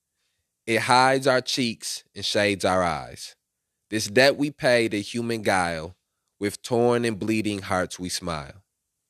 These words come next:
end quote. Dunbar understood that in the context of segregation, Black people often had to conceal their thoughts and emotions to protect themselves from systems that demanded their happy acquiescence to inequality.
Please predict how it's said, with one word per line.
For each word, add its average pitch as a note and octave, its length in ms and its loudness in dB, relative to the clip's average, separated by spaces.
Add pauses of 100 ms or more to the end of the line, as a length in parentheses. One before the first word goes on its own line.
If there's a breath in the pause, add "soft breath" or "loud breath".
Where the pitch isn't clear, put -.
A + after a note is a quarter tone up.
(120)
end G2 160 -6
quote. - 260 -12 (1500)
Dunbar D3+ 440 6
understood C#3+ 580 2
that A2+ 160 4
in A2 80 2
the G#2 80 -2
context C#3 560 0
of C#3+ 80 -2
segregation, B2+ 840 2 (400)
Black B2+ 240 2
people C3 280 -2
often C#3+ 380 2
had B2+ 200 4
to A#2 40 0
conceal A#2+ 420 0
their G#2+ 200 0
thoughts B2+ 400 0
and B2+ 80 0
emotions A2 500 -2
to - 100 -12
protect A2 380 -2
themselves G#2 460 0
from F#2+ 160 -8
systems G#2+ 520 -2
that F#2+ 160 0
demanded G2+ 460 0
their F#2+ 160 0
happy A#2 420 0
acquiescence G#2+ 720 -2
to - 180 -10
inequality. G2 680 -4